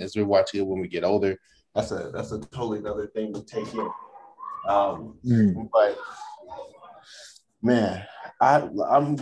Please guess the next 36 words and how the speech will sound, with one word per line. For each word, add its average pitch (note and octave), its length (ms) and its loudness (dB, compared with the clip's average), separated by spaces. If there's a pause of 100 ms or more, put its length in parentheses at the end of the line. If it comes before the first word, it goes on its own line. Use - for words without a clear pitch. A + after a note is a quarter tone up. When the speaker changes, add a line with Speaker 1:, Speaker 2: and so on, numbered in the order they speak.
(120)
Speaker 1:
I'm C3+ 240 4
glad A2+ 460 4
that C3+ 120 -8
they A#2+ 100 0
do B2 240 -4
put D#3+ 240 -2
movies C#3+ 380 0
out D3 180 4
like D3 260 -2
that, D#3+ 320 -4 (380)
but B2 100 -8
at B2 160 -10
the B2 80 -16
same B2+ 300 -8
time, B2 280 -8
I'm A2+ 120 -6
like, G#2+ 340 2 (200)
I C#3+ 220 -2
can't, D3 600 -6 (260)
I, A#2 180 -4 (180)
I'm B2 140 0
just G#2 200 -8
not. F2+ 240 -8 (120)
If - 180 -14 (380)
we D#3 160 6
can G3+ 120 6
all F#3 140 8
see F#3 160 2
it E3+ 60 6
together, D3+ 560 4 (240)
I'll A2+ 140 4
probably A#2+ 280 4
see B2 160 -4
it A#2 80 -4
with G#2+ 120 -6
people, A2 460 -4